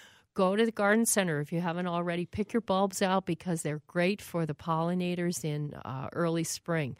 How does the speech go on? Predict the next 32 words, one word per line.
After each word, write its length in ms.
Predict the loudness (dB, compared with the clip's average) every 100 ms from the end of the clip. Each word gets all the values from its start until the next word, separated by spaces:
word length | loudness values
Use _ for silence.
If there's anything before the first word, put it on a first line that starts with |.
| -16 -20 -20 -18 -6
If 140 | 2
you 100 | 6
have 400 | 8 10 8 8
bulbs 460 | 8 10 8 4 2
that 160 | 2
you've 180 | 4 2
purchased, 540 | 4 4 6 2 2
plant 300 | -2 0 0
them 120 | 0 0
now 260 | 0 2
as 120 | 2
soon 240 | 0 -2 -4
as 100 | -4
possible. 640 | 0 0 2 0 0 0 -2 -8 0
If 180 | 2
you've 220 | 2 0 4
dug 300 | 6 6 4
up 360 | 2 2 0 -4 _
bulbs 420 | 0 2 2 -2
this 180 | -6 -4
spring 540 | -2 -2 0 2 2 0
and 180 | -2
we're 140 | -2 -4
going 320 | 0 0 0
to 260 | -4 -4 -2
replant 540 | -2 -2 -2 -2 -2
them 120 | -2 -4
now 160 | -4
again 240 | -4 -4 -4
in 80 |
the 80 | -4
fall, 380 | -6 -2 -2 -2